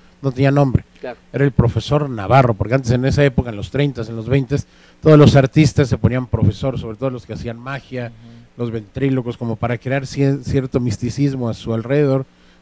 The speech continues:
Speaker 1: se hacían llamar el profesor.
Speaker 3: Ujú.
Speaker 1: Entonces era el profesor Navarro, mi papá lo vio, este hombre hacía un poquito de magia, hacía ventriloquía,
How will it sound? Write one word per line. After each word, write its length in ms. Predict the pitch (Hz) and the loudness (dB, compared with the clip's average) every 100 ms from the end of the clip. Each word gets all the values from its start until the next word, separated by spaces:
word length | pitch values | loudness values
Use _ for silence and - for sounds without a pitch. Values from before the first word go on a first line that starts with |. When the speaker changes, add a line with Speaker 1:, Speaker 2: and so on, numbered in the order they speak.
| - | -10
Speaker 1:
se 80 | 117 | -8
hacían 200 | 98 123 | -6 -6
llamar 300 | 120 120 123 | -4 -4 -4
el 100 | 110 | -4
profesor. 640 | - 113 - - 160 147 | -2 0 0 0 0 0
Speaker 3:
Ujú. 320 | - _ 120 110 127 | -2 _ -20 -20 -20
Speaker 1:
Entonces 180 | 120 | -10
era 80 | 135 | -6
el 60 | 120 | -2
profesor 300 | 113 107 131 | 2 2 0
Navarro, 380 | 139 143 156 151 | -2 0 2 0
mi 100 | 123 | -2
papá 260 | 110 - | -4 -2
lo 140 | 135 139 | 0 2
vio, 320 | 156 156 170 _ _ - | 2 2 2 _ _ -12
este 180 | - - | -8 -4
hombre 160 | 127 123 | -4 -4
hacía 140 | 135 | -2
un 40 | 120 | -2
poquito 260 | 117 120 | -4 -4
de 80 | 131 | -4
magia, 420 | 143 151 127 147 | -2 -2 -2 -4
hacía 180 | 127 117 | -2 -4
ventriloquía, 800 | 110 110 127 139 143 175 165 160 | -6 -6 -2 0 0 2 2 2